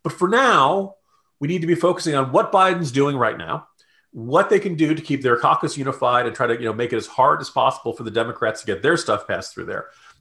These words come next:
And we need to focus on the twenty twenty-two midterms. And the more time Liz Cheney and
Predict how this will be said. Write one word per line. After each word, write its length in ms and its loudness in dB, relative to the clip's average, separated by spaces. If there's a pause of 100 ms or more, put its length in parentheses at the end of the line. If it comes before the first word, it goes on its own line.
And 120 0
we 60 0
need 160 2
to 40 0
focus 280 2
on 60 2
the 60 0
twenty 240 -4
twenty-two 340 -2
midterms. 440 -8
And 120 -2
the 60 4
more 540 6
time 480 4 (360)
Liz 300 4
Cheney 440 2
and 200 -4